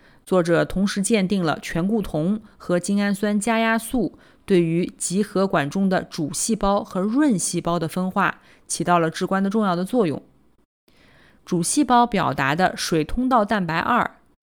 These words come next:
在血管加压素或毛猴素的刺激后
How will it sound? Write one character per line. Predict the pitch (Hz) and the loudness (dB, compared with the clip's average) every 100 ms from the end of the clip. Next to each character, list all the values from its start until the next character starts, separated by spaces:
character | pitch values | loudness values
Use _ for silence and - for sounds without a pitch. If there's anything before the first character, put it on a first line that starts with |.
| - - - _ | -20 -20 -20 _
在 | - 190 180 | 0 2 2
血 | - 190 | 0 0
管 | 202 147 | 0 0
加 | 165 202 | 0 2
压 | 214 220 | 2 0
素 | - 233 165 - _ | 0 0 0 -6 _
或 | - 190 170 | -4 2 2
毛 | 165 151 220 | 2 2 2
猴 | 254 185 202 | 0 -2 -2
素 | - 285 226 | -2 0 0
的 | 160 | 0
刺 | - - | -4 -6
激 | 160 160 | -4 -4
后 | - 156 - | -2 -4 -6